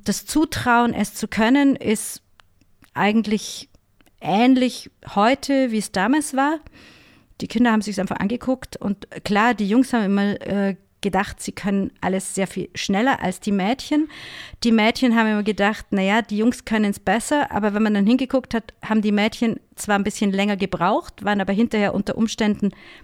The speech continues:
sorgfältiger und wussten doch genauer Bescheid, weil sie halt sich die Zeit genommen haben, auch mal zuzuhören, wie's geht. Aber, äh, am Ende vom Kurs wussten alle, wie die Technik zu bedienen ist. Also von daher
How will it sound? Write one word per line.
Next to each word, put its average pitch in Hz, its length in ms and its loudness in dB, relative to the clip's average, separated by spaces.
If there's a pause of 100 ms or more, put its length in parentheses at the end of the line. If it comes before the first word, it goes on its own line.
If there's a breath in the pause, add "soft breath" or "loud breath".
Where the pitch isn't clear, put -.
(200 loud breath)
sorgfältiger 254 1120 0
und 214 380 -2
wussten 233 540 0
doch - 240 -2
genauer 233 380 2
Bescheid, 220 500 -2
weil 202 160 2
sie 208 160 -2
halt 202 160 -2
sich 214 120 -4
die 208 120 -6
Zeit 208 380 -2
genommen 202 320 0
haben, 190 140 -2
auch - 140 -6
mal 185 200 0 (340 loud breath)
zuzuhören, 240 720 0
wie's 208 240 -6
geht. 269 360 -4 (680 loud breath)
Aber, 208 480 2 (380)
äh, - 100 -10 (160)
am 214 220 2
Ende 269 600 2 (240)
vom 240 480 2 (260)
Kurs 262 340 4 (120)
wussten 220 400 0
alle, 220 320 2
wie 214 100 0
die 208 120 -4
Technik 202 420 -2
zu 202 100 -6
bedienen 185 480 0
ist. - 180 -4
Also 175 220 -6
von 185 220 -4
daher 185 400 -4